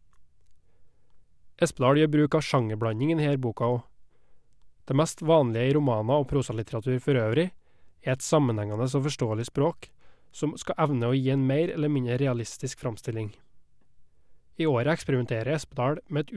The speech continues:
utpreget poetisk språkføring i framstillingen av en mer eller mindre sammenhengende historie. Det her grepet har både vellykka og mislykka sider, men først litt om handlinga i boka.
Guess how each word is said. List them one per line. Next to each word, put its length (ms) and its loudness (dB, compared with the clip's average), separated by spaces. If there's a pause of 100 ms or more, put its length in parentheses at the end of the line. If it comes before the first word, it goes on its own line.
utpreget 400 -6
poetisk 560 -2
språkføring 640 -2 (400)
i 80 -4
framstillingen 540 -2
av 100 0
en 160 2
mer 240 2
eller 220 -2
mindre 180 -2
sammenhengende 560 -4
historie. 480 -6 (1700)
Det 80 -2
her 160 2
grepet 380 2
har 100 4
både 320 0
vellykka 480 0
og 320 -8
mislykka 400 -4
sider, 320 -4 (560)
men 120 -2
først 280 2
litt 120 -2
om 120 -2
handlinga 320 -4
i 80 -6
boka. 320 -8